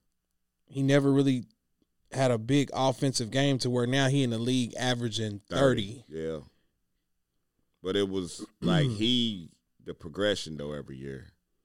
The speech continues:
Speaker 2: it's like it's going up each season.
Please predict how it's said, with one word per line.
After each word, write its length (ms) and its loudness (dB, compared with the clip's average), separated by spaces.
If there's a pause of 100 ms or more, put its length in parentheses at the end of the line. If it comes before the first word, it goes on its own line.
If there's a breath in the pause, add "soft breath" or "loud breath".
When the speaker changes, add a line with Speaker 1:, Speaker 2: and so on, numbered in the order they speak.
(280)
Speaker 2:
it's 120 -12
like 140 -6
it's 120 -12
going 340 -10
up 180 -12 (320)
each 220 -8
season. 500 -10